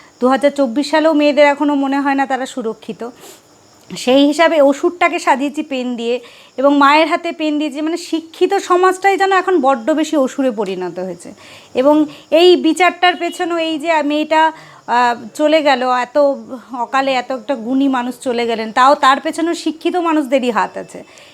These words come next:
এবং সেই বিচার চাইতেই মায়ের হাতেও আমি কলম দিয়েছি, ত্রিশূলটাও কলম এবং অসুরটাকেও আমি কলম দিয়ে সাজিয়েছি।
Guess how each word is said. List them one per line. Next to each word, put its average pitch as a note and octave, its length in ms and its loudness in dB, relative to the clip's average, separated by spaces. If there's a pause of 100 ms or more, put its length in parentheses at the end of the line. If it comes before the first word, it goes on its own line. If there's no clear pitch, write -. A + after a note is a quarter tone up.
(140)
এবং C#4 200 0
সেই D#4+ 360 2
বিচার D#4 420 2
চাইতেই D#4 380 0
মায়ের C#4 320 0
হাতেও D#4 280 -2
আমি D#4+ 140 -2
কলম C#4+ 340 0
দিয়েছি, D4+ 340 -4
ত্রিশূলটাও C#4+ 640 -2
কলম C#4+ 400 -2 (400)
এবং B3+ 260 -4
অসুরটাকেও D#4+ 540 -2
আমি D#4 160 2
কলম A#3+ 320 -2
দিয়ে B3 180 -2
সাজিয়েছি। G#3 580 -10